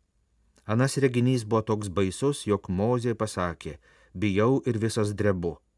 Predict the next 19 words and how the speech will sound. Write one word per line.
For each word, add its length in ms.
Bet 260
jūs 460
esate 460
prisiartinę 880
prie 200
naujosios 640
sandoros 600
tarpininko 760
Jėzaus, 680
bei 300
prie 320
apšlakstymo 840
krauju, 420
kuris 300
šaukia 420
garsiau 420
už 160
Abelio 460
kraują. 560